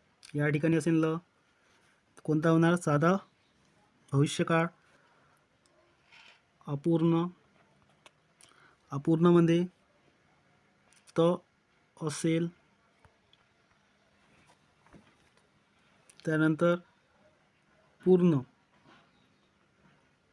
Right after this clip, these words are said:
पूर्ण भविष्यकाळामध्ये काय येणार? ली असेल, ली असेल.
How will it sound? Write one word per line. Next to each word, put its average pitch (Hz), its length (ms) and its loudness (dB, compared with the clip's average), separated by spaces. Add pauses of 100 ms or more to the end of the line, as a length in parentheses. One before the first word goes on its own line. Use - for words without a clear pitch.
(160)
पूर्ण 175 440 0 (220)
भविष्यकाळामध्ये 170 640 0
काय 170 120 0
येणार? 170 240 2 (880)
ली 165 280 2
असेल, 170 380 0 (2000)
ली 151 420 -4 (480)
असेल. 156 440 -8